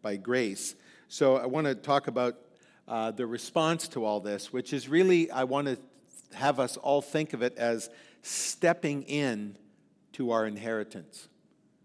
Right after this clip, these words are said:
Because this has all been earned for us by Jesus, right? So that we just have to step into it. We just have to walk in it. We just have to believe and follow. And this is gonna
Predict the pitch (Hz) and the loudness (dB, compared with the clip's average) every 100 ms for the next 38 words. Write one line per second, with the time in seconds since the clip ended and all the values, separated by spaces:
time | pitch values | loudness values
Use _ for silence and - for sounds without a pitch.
0 | _ _ _ - - 139 139 170 185 160 | _ _ _ -4 0 0 2 2 2 2
1 | 165 147 151 139 127 135 139 147 143 113 | 4 4 6 2 0 -4 -2 0 -2 -6
2 | 117 107 104 104 - 104 101 120 127 117 | -4 -2 -2 -2 -6 -8 -4 0 0 -2
3 | 110 120 117 92 87 - 107 120 139 - | -6 -6 -6 -10 -14 -12 -4 -2 -2 -10
4 | - _ _ _ _ - 151 135 127 120 | -20 _ _ _ _ -2 2 4 4 2
5 | - - 120 151 170 156 143 - 120 110 | -2 -16 -2 0 0 2 0 0 -4 -4
6 | - - - 147 - 139 139 - 95 - | -10 -12 2 2 4 0 -2 -4 -8 -10
7 | - 131 139 139 135 135 131 120 113 - | -6 -4 -4 -2 -2 -2 -2 -2 -4 -10
8 | - _ 107 107 127 139 - 123 104 92 | -20 _ -12 -2 4 4 2 -6 -6 -10
9 | 113 120 139 - 131 127 - 120 113 - | -10 -10 -10 -6 -6 -6 -6 -4 -4 -8
10 | - _ _ 110 123 120 139 147 156 139 | -20 _ _ -12 -6 -2 2 4 2 -2
11 | 120 113 - 135 131 131 131 127 - - | -8 -8 -4 0 2 2 0 -2 -8 -20
12 | _ _ - 120 151 156 143 117 135 127 | _ _ -8 -2 0 0 -4 -2 0 0